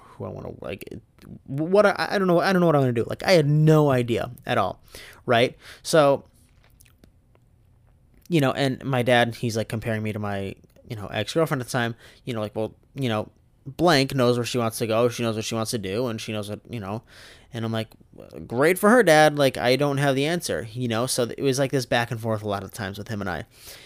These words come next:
and this, this went on for about a year and a half, two years of it being kinda tough between us, right? Like, there was, like, this conflict of,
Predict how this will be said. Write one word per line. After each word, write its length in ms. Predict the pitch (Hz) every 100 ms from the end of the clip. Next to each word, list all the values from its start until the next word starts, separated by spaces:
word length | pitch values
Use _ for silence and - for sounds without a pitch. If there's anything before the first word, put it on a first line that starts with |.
| - _ -
and 460 | 127 120 117 113 - _ -
this, 640 | 131 - 131 120 - - -
this 600 | - 127 123 - - - _ -
went 220 | 127 120
on 140 | 110 113
for 120 | 117
about 300 | 104 101 - -
a 60 |
year 440 | 117 113 113 113 113
and 100 | 110
a 40 |
half, 260 | 110 104 -
two 140 | -
years 500 | 110 104 147 185 - -
of 200 | 120 117
it 160 | 117 113
being 320 | 113 110 110
kinda 300 | 120 113 104 _ _
tough 520 | - 113 120 - - - - - -
between 300 | 127 143 127
us, 320 | 135 151 -
right? 240 | 113 104
Like, 180 | 101 107
there 120 | 110
was, 140 | 107 107
like, 140 | 107
this 160 | 110 104
conflict 580 | - 107 110 - 120 113
of, 240 | 101 -